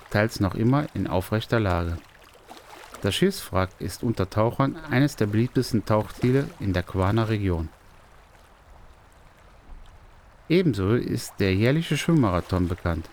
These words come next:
der jedes Jahr am fünfzehnten August um zehn Uhr startet. Einer der ältesten Schwimmmarathons in Kroatien. Seit über hundert Jahren wird von der Insel Krk in Chilo zum Festland nach Srebrenica geschwommen.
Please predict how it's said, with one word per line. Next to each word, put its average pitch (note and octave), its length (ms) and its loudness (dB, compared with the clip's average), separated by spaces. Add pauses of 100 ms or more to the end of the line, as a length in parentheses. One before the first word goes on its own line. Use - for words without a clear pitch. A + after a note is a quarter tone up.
(140)
der F#2+ 80 2
jedes A#2+ 340 2
Jahr C#3+ 180 4
am F#2+ 100 0
fünfzehnten A2+ 580 0
August F#2+ 420 0 (280)
um F#2 120 0
zehn A#2 260 2
Uhr C3+ 100 2
startet. F#2 500 -2 (560)
Einer D3 280 4
der F2+ 140 2
ältesten C3+ 400 0
Schwimmmarathons C#3 840 2
in A2+ 180 -4
Kroatien. F2+ 600 -2 (760)
Seit A#2+ 120 2
über D#3 200 4
hundert E3 380 4
Jahren A#2+ 440 2
wird A2 240 -2
von G2 220 0
der - 80 2
Insel G2 240 0
Krk - 340 -2
in F#2+ 100 -2
Chilo C#3 400 2
zum - 180 -4
Festland C3+ 680 0
nach G2 200 -2
Srebrenica A#2+ 600 0
geschwommen. F2 500 -2